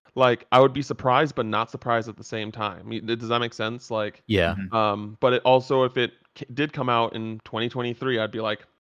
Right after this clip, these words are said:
Speaker 1: "That's, that's just Square Enix for you," you know? So
Speaker 2: My, my worry is if this ends up being a game next year,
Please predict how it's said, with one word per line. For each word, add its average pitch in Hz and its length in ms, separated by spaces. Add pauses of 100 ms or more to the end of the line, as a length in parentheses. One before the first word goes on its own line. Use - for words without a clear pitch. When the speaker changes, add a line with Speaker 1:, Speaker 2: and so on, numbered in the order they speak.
Speaker 1:
"That's, - 280
that's 113 200
just 127 140
Square 135 300
Enix 127 200
for 107 220
you," 104 140
you 110 140
know? 113 260
So 113 340 (460)
Speaker 2:
My, 110 480
my 110 180
worry 101 520
is 98 240
if 95 120
this - 200
ends 95 200
up 87 80
being 92 200
a 87 80
game 90 260
next 98 280
year, 104 320